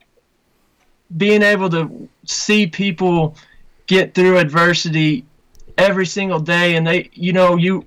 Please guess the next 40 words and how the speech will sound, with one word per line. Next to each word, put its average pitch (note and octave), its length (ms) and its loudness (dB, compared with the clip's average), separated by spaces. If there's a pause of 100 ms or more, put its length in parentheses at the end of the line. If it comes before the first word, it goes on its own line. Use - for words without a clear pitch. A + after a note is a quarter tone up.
you G3 300 0
only G#3 240 4
get F#3 180 -2
to F3+ 80 -2
see G3+ 400 0
their D#3+ 180 0
games. E3 460 0
You F3 160 -4
get F#3 200 -4
to F#3 60 -4
watch F3+ 320 0
their F3 120 -6
games. E3+ 340 -4
You F3 100 -6
don't G3+ 180 -2
know G3 120 2
what F#3 200 0
they F3 120 -2
did E3 360 -2 (340)
during F3+ 280 2
the D#3+ 100 2
day. D3 300 2
You D3+ 160 2
don't F#3+ 260 4
know F#3+ 240 4
any E3 200 0
of C#3 140 -2
that, D#3 180 2
but D#3 100 -4
you F3 120 -4
get F3+ 160 -2
to F#3 80 -2
see, F#3+ 420 -2 (520)
uh, E3+ 420 2 (180)
them G3+ 280 2
go G3+ 180 4
out F#3 260 4
there F3+ 180 -2
and D#3 120 -4
perform E3 640 -2